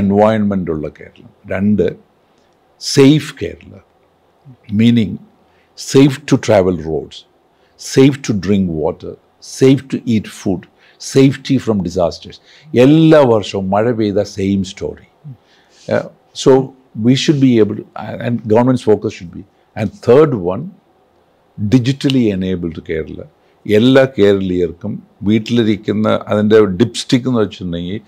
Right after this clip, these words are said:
എൺപത് വയസ്സായുള്ള മുത്തശ്ശിക്ക് ഇൻ്റർനെറ്റിൽ അല്ലെങ്കിൽ ഒരു ആപ്ലിക്കേഷനിൽ അല്ലെങ്കിൽ കൊച്ചുകുട്ടികളെ പുറത്ത്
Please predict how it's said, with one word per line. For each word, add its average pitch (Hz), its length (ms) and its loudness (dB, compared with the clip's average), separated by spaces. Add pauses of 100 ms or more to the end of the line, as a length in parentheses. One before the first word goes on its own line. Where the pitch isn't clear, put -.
(300)
എൺപത് 135 360 0
വയസ്സായുള്ള 98 640 0
മുത്തശ്ശിക്ക് 87 680 -10 (960)
ഇൻ്റർനെറ്റിൽ 117 560 2 (360)
അല്ലെങ്കിൽ 104 440 -4 (440)
ഒരു 104 100 2 (100)
ആപ്ലിക്കേഷനിൽ 101 880 -6
അല്ലെങ്കിൽ 95 320 -6 (400)
കൊച്ചുകുട്ടികളെ 110 640 0
പുറത്ത് 98 300 -4